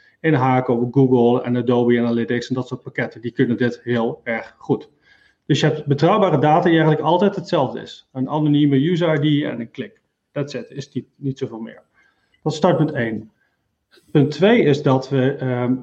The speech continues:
hier context aan zijn gaan toevoegen. Dus als wij die data binnenkrijgen, dat is voor ons maar de helft van wat we gebruiken.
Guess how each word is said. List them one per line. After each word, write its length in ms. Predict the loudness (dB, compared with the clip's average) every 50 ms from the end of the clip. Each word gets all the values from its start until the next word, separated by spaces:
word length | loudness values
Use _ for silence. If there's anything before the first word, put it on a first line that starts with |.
| -8
hier 300 | _ 2 2 2 2 0
context 520 | 2 2 2 4 4 2 2 0 0 -4 -6
aan 260 | -4 -2 -2 -2 -2
zijn 220 | -2 -2 -2 -2
gaan 180 | -4 -6 -8 -6
toevoegen. 460 | -6 -6 -6 -6 -8 -10 -8 -8 -8
Dus 160 | -8 -6 -4
als 140 | -4 -2 0
wij 160 | 2 2 4
die 160 | 4 4 4
data 340 | 4 4 2 2 2 0 0
binnenkrijgen, 580 | 0 0 2 2 0 0 -2 -6 -6 -6 -6 -6
dat 140 | -8 -8 -8
is 80 | -10
voor 120 | -8 -6 -6
ons 140 | -6 -4
maar 140 | -2 0 0
de 80 | 0 2
helft 300 | 2 4 4 4 4 2
van 100 | 0 0
wat 140 | 0 0 -2
we 60 | -6
gebruiken. 540 | -10 -6 -4 -2 -2 -2 -4 -8 -12 -20